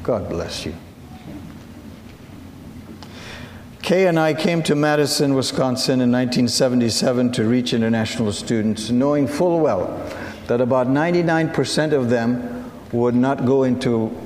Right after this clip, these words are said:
full-time ministry, uh, and missionary work. They would go back to their places or wherever God sent them as lay people. <clears throat>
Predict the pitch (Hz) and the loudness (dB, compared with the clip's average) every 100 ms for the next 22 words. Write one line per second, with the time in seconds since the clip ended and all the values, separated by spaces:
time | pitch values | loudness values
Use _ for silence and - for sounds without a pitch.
0 | - - - 120 98 117 113 123 - 131 | -14 -12 -4 -2 0 0 0 -2 -2 0
1 | 117 101 - 107 92 107 - - - 104 | 0 0 -2 -2 -2 -8 -12 -12 -4 -2
2 | 95 95 107 110 107 104 107 92 85 78 | 0 -2 -2 0 0 0 0 0 0 -2
3 | - - - - - - - 233 226 214 | -6 -12 -16 -20 -20 -20 -4 0 2 2
4 | 208 104 101 151 147 - 139 131 127 123 | 2 0 0 0 0 0 2 2 2 0
5 | 117 113 117 110 - 113 110 117 135 143 | 0 0 -2 -2 0 2 4 4 2 2
6 | 127 117 101 123 95 - 101 98 - - | 2 2 0 -2 -2 -2 -2 -2 -6 -12
7 | - - 120 104 110 117 120 110 110 - | -14 -6 0 2 2 2 2 0 0 0
8 | 80 - - - - - - - - - | -4 -4 -14 -14 -16 -16 -16 -18 -18 -20
9 | - - - - - - - - - - | -20 -18 -14 -12 -12 -16 -18 -16 -12 -12
10 | - - - - - - - - - - | -12 -12 -12 -10 -12 -14 -18 -16 -18 -18
11 | - - - | -16 -8 -2